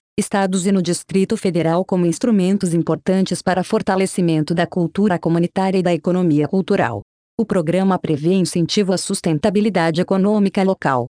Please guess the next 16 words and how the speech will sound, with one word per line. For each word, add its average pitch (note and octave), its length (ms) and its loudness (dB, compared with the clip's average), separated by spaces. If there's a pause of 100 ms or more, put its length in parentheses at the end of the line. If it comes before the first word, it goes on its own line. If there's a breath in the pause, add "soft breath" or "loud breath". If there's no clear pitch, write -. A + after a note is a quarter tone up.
valorização F#3 800 0
das G#3 200 -2
tradições G3 600 -2
regionais E3 600 0
e E3+ 80 4
estímulo F#3 500 0
à F3 60 0
participação G#3 840 -2
ativa F#3+ 400 0
das F3 220 -2
comunidades F3 720 2
na F#3+ 160 2
organização E3 680 0
dos E3 160 0
eventos E3 460 -2
culturais. C3 680 0